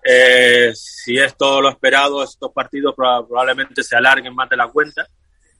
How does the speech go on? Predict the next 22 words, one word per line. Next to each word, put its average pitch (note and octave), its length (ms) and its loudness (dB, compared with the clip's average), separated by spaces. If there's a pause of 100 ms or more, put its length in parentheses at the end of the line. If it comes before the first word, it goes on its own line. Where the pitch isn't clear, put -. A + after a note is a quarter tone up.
(220)
Después B2 260 -4
tendremos C3+ 460 0
la C3 140 0
masculina. D3+ 680 -2 (140)
Y - 100 -14
bueno, B2+ 280 -2
sí - 120 -8
es B2 60 -6
verdad C#3+ 260 0
que D3+ 120 -2
tenemos C3+ 480 -6
el C3 220 0
vuelo C#3 500 -2
nosotros C3+ 580 -6
a A#2+ 80 0
la A2 440 0
una C3 360 -6
y C3 80 -10
media C3 380 -4
de A#2+ 120 0
la A2+ 120 0
madrugada. B2+ 560 0